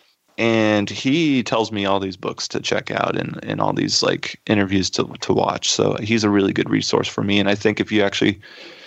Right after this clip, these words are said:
check out his site, you can get access to a lot of that stuff. And then another, another good one would be Creative Live, which is a website, creative live dot com. You can actually take classes from people like, I'm having a,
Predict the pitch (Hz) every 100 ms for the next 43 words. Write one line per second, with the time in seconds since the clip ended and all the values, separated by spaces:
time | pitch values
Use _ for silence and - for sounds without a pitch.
0 | - - 120 110 98 95 - 104 98 104
1 | - 95 98 98 - - - - - -
2 | - - - 95 - - - - - -
3 | - - - 143 156 143 170 156 - 113
4 | 117 254 127 113 101 107 101 98 101 _
5 | 117 101 104 - - 113 117 95 - 104
6 | 104 95 - - - _ - 101 95 98
7 | - - 98 95 - 104 - - 101 95
8 | 98 92 - - - 101 92 95 92 -
9 | - - _ _ - 107 104 101 - 107
10 | - - - 98 92 - 98 - - 104
11 | 95 - 104 107 101 98 98 - 110 104
12 | 104 101 98 92